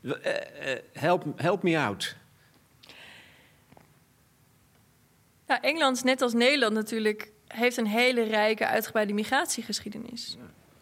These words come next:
Speaker 2: Dus, dus diversiteit en migratie is een feit. Hè, dus er kan allerlei politiek sentiment zijn, net zoals dat het hier is. Maar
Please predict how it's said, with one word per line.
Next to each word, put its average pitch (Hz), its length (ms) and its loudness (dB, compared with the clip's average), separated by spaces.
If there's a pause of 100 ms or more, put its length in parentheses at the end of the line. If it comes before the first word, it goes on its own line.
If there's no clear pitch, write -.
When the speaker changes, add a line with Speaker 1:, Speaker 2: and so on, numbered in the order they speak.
(140)
Speaker 2:
Dus, 220 240 -2 (340)
dus 233 180 -2 (280)
diversiteit 233 1000 0 (120)
en 208 420 -2
migratie 226 580 -2
is 220 140 0
een 214 120 2
feit. 208 600 0 (520)
Hè, 294 100 -6
dus 277 100 -2
er 247 60 0
kan 226 160 2
allerlei 220 300 2
politiek 220 440 -2
sentiment 214 580 2
zijn, 196 280 0
net 208 160 -2
zoals 208 160 -4
dat 202 100 -8
het 202 120 -10
hier 226 280 -2
is. 214 420 -4 (480)
Maar 202 240 0